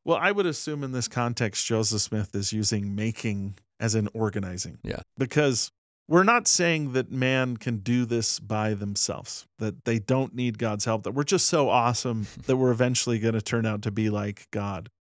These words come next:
Speaker 1: That puts God out of the equation, and the Book of Abraham is very much concerned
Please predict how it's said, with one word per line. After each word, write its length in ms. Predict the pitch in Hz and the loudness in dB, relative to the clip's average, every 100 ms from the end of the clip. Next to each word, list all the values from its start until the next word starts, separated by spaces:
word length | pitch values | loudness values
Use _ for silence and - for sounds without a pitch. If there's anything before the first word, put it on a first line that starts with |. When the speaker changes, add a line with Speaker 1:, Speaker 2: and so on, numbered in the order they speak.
| _ - | _ 0
Speaker 1:
That 260 | 143 - - | 2 2 0
puts 220 | 147 - | 0 2
God 240 | 135 127 | 2 4
out 160 | 123 113 | 4 2
of 80 | 104 | 0
the 120 | 101 | -4
equation, 640 | 101 - 156 156 127 110 | -4 0 2 2 0 0
and 120 | 95 | 0
the 40 | 113 | 0
Book 200 | 131 123 | 0 0
of 100 | 113 | 0
Abraham 340 | 120 110 113 | 0 0 -2
is 160 | - 101 | -2 -4
very 300 | 104 180 240 | 0 2 2
much 280 | 120 107 - | 0 -2 -4
concerned 760 | 104 - 143 156 98 101 - | -4 -2 -2 -2 -2 -6 -10